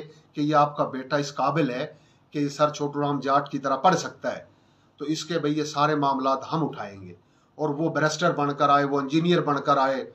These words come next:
वो दुनिया में जाए, पढ़कर वापस आए, तो वो बताए कि मैंने, मुझे किसने उठाया, ताकि उनको पता लगे कि हमारी एक जा-, international जाट parliament है, उसके अंदर कैसे कैसे वीर, अ,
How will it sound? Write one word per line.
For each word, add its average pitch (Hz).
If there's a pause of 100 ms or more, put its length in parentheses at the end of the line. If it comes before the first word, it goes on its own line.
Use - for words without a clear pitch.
(300)
वो 143 (400)
दुनिया 160
में 151 (300)
जाए, 151
पढ़कर 156
वापस 143
आए, 143
तो 143
वो 139
बताए 147
कि 156
मैंने, 147 (240)
मुझे 151
किसने 196
उठाया, 143 (1080)
ताकि 170
उनको 180
पता 180
लगे 175
कि 180
हमारी 151
एक -
जा-, 151
international 151
जाट 151
parliament 147
है, 175
उसके 170
अंदर 160
कैसे 180
कैसे 160 (260)
वीर, 165
अ, -